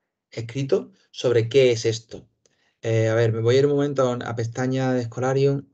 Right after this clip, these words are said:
mm, que tenía, a ver. Cuando me vea a los recursos, cuando estoy logado los tengo aquí.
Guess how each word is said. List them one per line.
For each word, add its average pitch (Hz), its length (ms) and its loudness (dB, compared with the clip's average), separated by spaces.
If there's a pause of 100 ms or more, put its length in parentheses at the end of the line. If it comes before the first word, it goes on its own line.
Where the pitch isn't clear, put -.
(640)
mm, 110 480 -4 (1500)
que 107 100 -10
tenía, 117 320 0
a 104 320 -8
ver. 107 240 -10 (2750)
Cuando 117 640 4
me 117 100 -4
vea 135 300 0
a 123 60 -2
los 117 120 -4
recursos, 156 640 -8
cuando 117 420 -12
estoy 117 180 -8
logado 123 220 0
los - 80 -12
tengo 113 160 -8
aquí. 107 300 -12